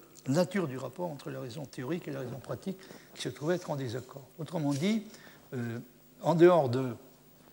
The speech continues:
indépendamment de ce qui les sépare sur les questions de foi et de religion, n'y a-t-il pas lieu de considérer aussi, et même d'abord, ce qui les sépare du point de vue proprement philosophique,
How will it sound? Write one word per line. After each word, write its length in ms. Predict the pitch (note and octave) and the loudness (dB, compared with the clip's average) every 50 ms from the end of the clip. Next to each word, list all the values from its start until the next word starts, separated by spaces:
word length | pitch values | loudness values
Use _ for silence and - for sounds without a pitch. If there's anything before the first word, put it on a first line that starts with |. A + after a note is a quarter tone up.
| - - - - - - - - - - | -20 -20 -20 -20 -20 -20 -14 -14 -10 -6
indépendamment 460 | - C#3+ E3 D#3+ D#3+ D#3+ D3+ D#3 E3 | 0 2 2 2 2 0 0 0 0
de 100 | D3+ C3 | 0 -2
ce 60 | B2 - | -2 -2
qui 120 | - D3 | -4 -4
les 100 | B2+ B2 | -4 -4
sépare 380 | - - C#3 A#2+ - F3+ E3 D3 | -4 -6 -6 -4 -2 -4 -4 -2
sur 140 | - D3 | -2 -2
les 100 | C3+ B2+ | 0 0
questions 300 | - - C3+ - - E3 | 0 -2 -6 -6 -4 -4
de 120 | C3+ A2+ A#2 | -4 -4 -6
foi 260 | G#2+ - - D#3 C3+ | -6 -2 -2 -2 0
et 20 | |
de 100 | B2 A2 | 0 -2
religion, 560 | B2 A2+ A2 A2+ A#2 B2+ B2+ C#3+ F3+ G#3 G#3 F#3 | -2 -2 -2 -2 -2 -2 0 2 2 4 4 2
n'y 160 | D3+ D#3+ F#3 | 2 2 2
a-t-il 300 | F3 - - D#3+ C3+ A2+ | 2 2 2 0 -2 0
pas 160 | - D3+ C3 | -2 -2 0
lieu 220 | B2 D3+ G3 G3 | 0 2 2 2
de 160 | D#3+ A2+ E3 F3+ | 2 4 2 2
considérer 680 | F3+ E3+ D3+ - - D3 B2 B2 C3 C#3 F3 F#3+ F#3+ - - - - - - | 2 0 -6 -6 -4 -2 0 0 2 4 2 2 2 0 -8 -12 -16 -2 4
aussi, 380 | D3 D3 - - - F#3 G#3 G3 | 4 4 4 2 0 4 6 6
et 60 | D#3+ | 8
même 240 | C#3 G3 G3 D#3+ B2 | 8 6 4 4 6
d'abord, 520 | A#2 C#3+ D3 D3 A3+ A3 F#3+ D#3 - - | 6 6 8 8 6 4 2 0 0 -6
ce 140 | - - F3 | -6 -6 -4
qui 160 | - - D#3+ | -2 -2 -2
les 100 | C#3 C3 | -2 -2
sépare 580 | A#2+ - B2+ A2 - D3+ D#3+ F3+ F#3+ G3 - - - - - - - - | -4 -4 -6 -6 -2 2 2 2 2 0 -6 -14 -18 -20 -20 -20 -6 -2
du 100 | D#3+ E3 | -2 0
point 160 | - D#3 C3+ | 0 0 0
de 60 | C3+ | 2
vue 160 | B2 D#3+ G3 | 2 2 0
proprement 680 | - - - - D#3+ F#3+ - - - C#3 C#3+ E3 F#3 E3+ | 0 -2 0 8 8 8 8 8 2 0 0 0 -2 -2
philosophique, 840 | - - - F3 C#3+ C3 A2+ G#2 G2+ - - - D3 - - - | -4 0 0 2 2 4 2 0 -2 -6 -10 -12 -12 -12 -14 -18